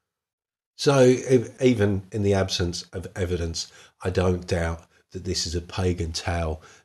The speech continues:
that has been Christianized. And, and also, as a fellow substance abuser who probably spent about twenty years of my life under the influence of one substance or another,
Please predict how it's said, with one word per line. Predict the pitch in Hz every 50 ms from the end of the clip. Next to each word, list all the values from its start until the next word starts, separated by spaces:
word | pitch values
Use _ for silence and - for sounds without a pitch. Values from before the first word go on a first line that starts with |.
| _ _
that | - 82 78 92
has | 90 80 -
been | - 85 85 82 80 80
Christianized. | - - 95 85 - - - - 85 78 80 80 78 78 73 - - - _ _ _ _ _ _ _ _ _ _ _ _ _ _
And, | - 123 143 143 135 131 - - -
and | 143 139 143 147 156
also, | 156 151 135 - - 156 143 147 151 151 147
as | - 127 113 139
a | 123
fellow | - - 131 131 131 123 123 123 123
substance | 120 - - - - 123 120 - - - 127 117 120 123 -
abuser | 120 117 104 123 120 117 117 117 101 110 113 117 120 113 110 - - -
who | 117 113 117 110 107 110
probably | 110 - 131 127 120 113 107
spent | - - - 123 120 120 113 - -
about | 98 - 117 110 104 -
twenty | - - 110 110 110 101 104
years | 101 110 110 107 110 110 107 -
of | 113 98 110
my | 107 104
life | 104 110 110 110 107 - - - - - - - - - - - - - - - - - _ -
under | 127 123 123 113
the | 101 110 110 113
influence | 113 113 107 - 120 110 110 107 104 - -
of | 113 95 98
one | 110 113 120 120 110 113 110 107 -
substance | - - 139 120 113 - - - 120 120 - - - - -
or | 120 120 120
another, | 113 117 123 117 110 120 123 107 95